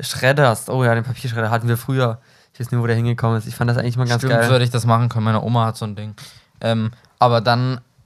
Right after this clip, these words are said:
Speaker 2: hatte ich gedacht, ja, ich mach das einfach mit Heu. Weißt du, was der Unterschied zwischen, äh, Heu und Stroh ist?
Speaker 1: Nee, keine Ahnung.
Speaker 2: Nicht?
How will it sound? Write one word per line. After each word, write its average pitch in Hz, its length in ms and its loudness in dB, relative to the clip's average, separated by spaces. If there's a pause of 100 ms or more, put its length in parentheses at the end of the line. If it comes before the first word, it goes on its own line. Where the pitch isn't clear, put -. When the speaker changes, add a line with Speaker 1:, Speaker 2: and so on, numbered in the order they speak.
(120)
Speaker 2:
hatte 123 280 -8
ich 123 120 -10
gedacht, 127 440 -2
ja, 123 120 4
ich 120 120 0
mach 120 100 2
das 123 220 0
einfach 113 240 2
mit 110 240 0 (420)
Heu. 113 400 4 (300)
Weißt 117 200 -2
du, 180 40 -2
was 190 100 0
der 175 80 0
Unterschied 160 300 0
zwischen, 127 420 2
äh, 110 380 2
Heu 123 200 2
und 123 140 -6
Stroh 208 340 -8
ist? 180 340 -8 (1600)
Speaker 1:
Nee, 104 240 0 (380)
keine 117 180 -4
Ahnung. 101 240 -2 (180)
Speaker 2:
Nicht? 196 520 -2